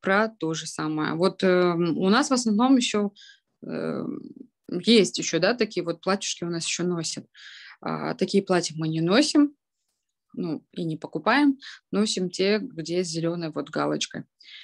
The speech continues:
А, просто и непросто. Вот эти вот платья, м, они вот в такой стилистике. Вроде оно такое простое, но вот за счет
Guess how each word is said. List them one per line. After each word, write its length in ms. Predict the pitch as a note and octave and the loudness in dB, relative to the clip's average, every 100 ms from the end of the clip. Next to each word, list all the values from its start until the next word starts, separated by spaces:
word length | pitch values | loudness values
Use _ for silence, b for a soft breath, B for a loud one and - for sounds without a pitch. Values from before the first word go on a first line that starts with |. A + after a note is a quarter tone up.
| B B _ - | B B _ -20
А, 200 | - - | -16 -6
просто 580 | - C#4 G#4 - F#3+ - | 4 6 4 2 -2 2
и 80 | G3 | 4
непросто. 600 | G3 - E3+ D#3+ - B2+ | 4 4 2 2 -4 -6
Вот 140 | F3 | -2
эти 140 | F#3+ D#3+ | -2 -2
вот 160 | E3 | -4
платья, 280 | G3+ B3+ A#3+ | 0 0 0
м, 480 | - - E3 D#3+ D#3+ | -4 -4 -6 -4 -6
они 220 | D#3+ E3 | -4 -4
вот 180 | D#3+ - | -6 -10
в 80 | - | -6
такой 240 | F3 E3+ D#3+ | -2 0 -2
стилистике. 640 | - D#3 D3+ - - D#3 | -4 -6 -6 -8 -6 -4
Вроде 280 | E3 G#3+ A3+ | 2 4 6
оно 160 | A3+ A3+ | 4 4
такое 200 | A3+ G3+ | 4 2
простое, 520 | G3 F#3 A3 C#4 C#4+ | 2 0 4 6 6
но 160 | G3+ F3 | 4 2
вот 200 | F3 D#3+ | -2 -2
за 140 | F3 | -4
счет 220 | - F3+ | -2 -4